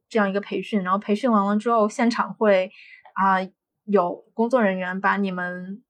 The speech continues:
分别加进不同群头的群，然后每个群基本上都是五百人满的，所以每天大概，他们每天都会在晚上，在大概六点之后吧，在群里面发第二天的通告。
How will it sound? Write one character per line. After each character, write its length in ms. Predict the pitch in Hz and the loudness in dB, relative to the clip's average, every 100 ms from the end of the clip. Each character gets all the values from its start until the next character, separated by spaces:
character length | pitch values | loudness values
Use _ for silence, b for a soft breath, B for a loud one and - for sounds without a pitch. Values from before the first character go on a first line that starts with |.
| _ | _
分 200 | - 226 | -2 2
别 260 | 220 190 196 | 4 6 4
加 300 | 214 208 214 | 4 2 2
进 380 | 226 202 185 190 | 2 2 0 0
不 120 | 220 | 0
同 220 | 214 202 | 2 2
群 180 | 208 196 | 0 -2
头 220 | 208 190 | 0 -4
的 140 | 190 | -6
群， 260 | 196 - 175 | -8 -10 -14
然 600 | 175 - _ - - - | -14 -18 _ -20 -18 -4
后 60 | 226 | 0
每 120 | 208 | 2
个 140 | 214 | 2
群 260 | 226 220 214 | 2 0 0
基 100 | 254 | 2
本 140 | 277 | 0
上 100 | 190 | 2
都 160 | 196 226 | 2 2
是 300 | 247 208 190 | 4 6 6
五 160 | 185 202 | 4 4
百 160 | 196 | 4
人 140 | 180 190 | 4 0
满 260 | 202 185 - | -2 -2 -6
的， 200 | - - b b b _ | -18 -20 b b b _
所 120 | - | -4
以 40 | 240 | 0
每 180 | 220 180 | 0 0
天 420 | - 214 214 220 | 0 2 2 4
大 160 | 220 | 2
概， 360 | 214 214 190 220 | 4 4 2 0
他 120 | - | 0
们 80 | 254 | 4
每 120 | 220 | 4
天 220 | 196 214 214 | 2 2 2
都 120 | 226 | 4
会 160 | 226 | 2
在 380 | 202 208 185 196 - _ _ _ | 4 2 2 -2 -12 _ _ _
晚 260 | 214 277 208 | 4 4 4
上， 380 | 220 214 190 208 _ _ _ | 0 0 -2 -10 _ _ _
在 140 | 233 | -6
大 160 | 214 220 | 0 2
概 140 | 214 | 4
六 180 | 214 254 | 6 6
点 320 | 208 196 220 | 4 0 -4
之 160 | - 233 | -10 -8
后 220 | - 269 | 4 4
吧， 180 | 214 73 b b b b b b _ | 4 -4 b b b b b b _
在 160 | 233 208 | 4 6
群 180 | 233 | 6
里 60 | 214 | 6
面 180 | 196 190 | 6 6
发 180 | 208 202 | 4 6
第 120 | 226 | 6
二 160 | 196 | 6
天 180 | 196 214 | 4 2
的 140 | 202 196 | 2 0
通 260 | - 233 | -4 -2
告。 280 | 196 - | 2 2